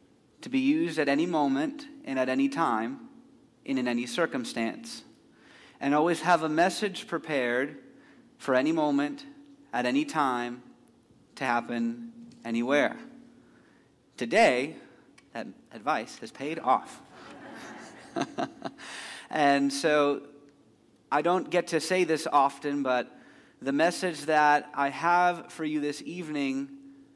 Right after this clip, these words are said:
is not for anybody, anywhere, at any time. It can be. But the message that it is for is those who are born again and who are filled with the Holy Spirit.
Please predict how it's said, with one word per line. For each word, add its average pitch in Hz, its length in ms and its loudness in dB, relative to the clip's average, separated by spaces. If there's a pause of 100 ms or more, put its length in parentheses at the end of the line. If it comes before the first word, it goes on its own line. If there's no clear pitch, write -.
(180)
is 135 180 -4
not 165 500 2
for 202 640 0
anybody, 127 760 -4 (500)
anywhere, 131 800 0
at 123 120 -6
any 127 200 -6
time. 117 420 -6 (160)
It 208 400 2
can 226 460 2
be. 123 340 -6 (1120)
But 147 140 -6
the 156 80 4
message 190 420 0
that 202 160 2
it 202 100 -2
is 196 200 0
for 160 340 0
is 147 120 -4
those 160 340 -4
who 160 140 -4
are 143 100 -2
born 143 320 -4
again 135 580 -4
and 131 100 -8
who 135 120 -8
are 135 120 -2
filled 143 380 -4
with 139 140 -10
the 135 100 -8
Holy 131 320 -4
Spirit. - 500 -8